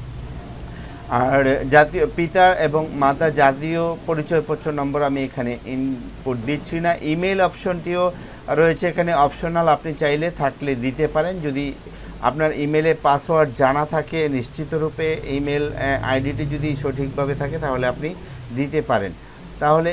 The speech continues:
এখানে আমরা ক্লিক করার সাথে সাথে অন্য একটি উইন্ডো আসবে। যেহেতু সার্ভারের, আহ, অবস্থা ভালো নয়, আহ, তাই এগুলা, এই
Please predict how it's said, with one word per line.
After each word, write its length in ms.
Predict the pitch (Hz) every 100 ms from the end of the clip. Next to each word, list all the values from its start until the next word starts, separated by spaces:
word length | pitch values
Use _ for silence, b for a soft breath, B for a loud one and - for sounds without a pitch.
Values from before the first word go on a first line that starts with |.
| 147
এখানে 280 | 151 180 180
আমরা 260 | 175 175 170
ক্লিক 300 | - 180 180
করার 220 | 190 185
সাথে 260 | 190 180 180
সাথে 340 | 185 196 185
অন্য 260 | 170 165 170
একটি 320 | 160 - 175 -
উইন্ডো 340 | 156 165 175
আসবে। 460 | 160 143 139 156 143
যেহেতু 500 | 139 147 147 185 180
সার্ভারের, 640 | 170 151 156 165 170 175
আহ, 680 | 170 - - - - 151 139 123
অবস্থা 380 | 151 160 - 160
ভালো 400 | 117 139 160 180
নয়, 300 | 170 156 180 B B B B
আহ, 240 | 147 143 143 160
তাই 200 | 156 160 -
এগুলা, 480 | 147 151 165 165 160
এই 500 | 135 156 160 165